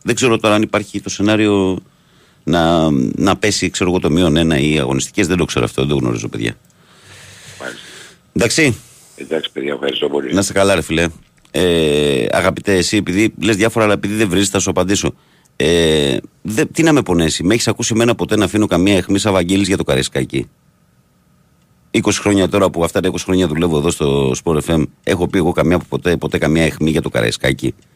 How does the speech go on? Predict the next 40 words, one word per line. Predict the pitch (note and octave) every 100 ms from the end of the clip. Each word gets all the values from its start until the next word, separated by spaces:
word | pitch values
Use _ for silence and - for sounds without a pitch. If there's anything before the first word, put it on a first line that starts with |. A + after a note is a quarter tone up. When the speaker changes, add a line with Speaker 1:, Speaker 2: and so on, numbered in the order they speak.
| _
Speaker 1:
για | - E2+
να | D#2+
με | C#2
πονέσει; | D2 D#2+ D2+ - _
Δεν | - C#3
έχω | C3+
δείξει | F#2 F2+
ποτέ | - D#2
κάτι | - C#2
τέτοιο. | - - - - _ _ _ _ _ _ _ _ _ _ _ _
Γιατί | B2 B2
το |
γράφεις | G2+ D#2+ C#2
αυτό | - C2+
το |
πράγμα; | C2 C2+ B1+ B1+ _ _ _ - - -
Α, | F#2+ D#2+
και | F#2+ G#2
οι | F#2
άλλες | A2 G2+
ομάδες | - G2+ C3 C#3+ - _
πρέπει | - A#2 - C#3+ C3+ _ _ _ _ _ _ _ _
να | - A#2+
αποκατασταθούν. | A2+ A#2+ A#2+ A#2+ A#2 D2+ - _ _ _ _ _ _ _
Γιατί | G2+ G2+
να | G#2+
μην | F2+
αποκατασταθούν; | D2+ B1 C2 - C2+ C#2+
Δεν | E2+
είναι | F#2
πολύ | F2+ F2+
πιο | F2 G#2
ωραία | G2 G2
να | G2
έχει | F#2+
κάθε | G2
ομάδα | G2 G2+ G2
το |
γήπεδο | G2 F#2+ G#2 G2
της; | - -